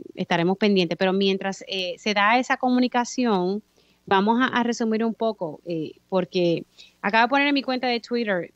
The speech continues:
y es muy cierto, o sea, la Guardia Nacional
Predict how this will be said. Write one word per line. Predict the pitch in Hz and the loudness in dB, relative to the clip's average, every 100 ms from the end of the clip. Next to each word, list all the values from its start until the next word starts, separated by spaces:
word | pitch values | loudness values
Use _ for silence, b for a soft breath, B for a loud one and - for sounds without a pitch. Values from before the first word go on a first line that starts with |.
| _ | _
y | - 208 | -2 0
es | |
muy | 214 226 | 2 0
cierto, | 233 254 240 233 - 185 170 b b b - | -2 0 2 2 0 0 0 b b b -8
o | 196 | -4
sea, | 196 - | -4 0
la | 165 | 2
Guardia | 196 202 277 | 4 2 2
Nacional | 320 330 269 240 254 233 180 | 0 0 -2 -2 0 0 -2